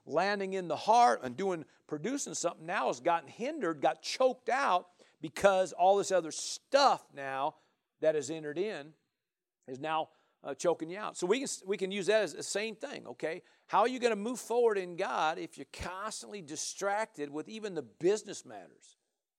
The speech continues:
all right? Again, nothing wrong with carrying on business. Nothing wrong with your business ventures and the things that you do, your job.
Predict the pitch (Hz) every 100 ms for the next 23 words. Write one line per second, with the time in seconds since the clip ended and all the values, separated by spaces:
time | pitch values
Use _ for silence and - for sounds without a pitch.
0 | - 90 98 143 - _ _ - 147 196
1 | 247 139 - _ _ 131 170 240 269 254
2 | 226 214 254 311 233 147 135 - 190 190
3 | 202 202 214 165 262 208 135 - 147 175
4 | 220 247 233 214 269 254 170 - _ _
5 | 139 151 113 226 233 214 - 170 151 -
6 | 131 135 127 208 226 202 226 208 143 214
7 | 190 147 131 123 190 214 208 147